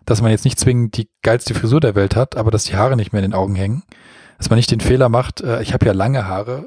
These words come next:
ähm, äh, und, äh, wenn, wenn ich, wenn, wenn man lange Haare, ich weiß nicht, <laughs> Entschuldigung, dass ich das jetzt noch erwähnen muss, aber wenn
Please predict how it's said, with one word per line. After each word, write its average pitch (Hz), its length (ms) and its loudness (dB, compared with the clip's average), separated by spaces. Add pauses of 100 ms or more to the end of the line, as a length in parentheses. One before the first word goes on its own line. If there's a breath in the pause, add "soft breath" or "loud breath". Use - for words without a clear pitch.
(320)
ähm, 110 440 -18 (600)
äh, 135 80 -20
und, 104 320 -18
äh, 98 220 -16 (600 soft breath)
wenn, 110 300 -10 (760)
wenn 117 200 -8
ich, - 120 -10 (120)
wenn, 147 180 -8
wenn 127 80 -6
man 117 140 -2
lange 139 260 2
Haare, 131 220 0
ich - 100 -6
weiß 117 100 -2
nicht, - 160 -6
<laughs> - 60 -14
Entschuldigung, 139 500 -2
dass 143 140 0
ich - 60 -2
das 160 140 2
jetzt 151 180 0
noch 139 80 0
erwähnen 131 260 0
muss, 117 160 -2
aber 110 180 -2
wenn - 440 -16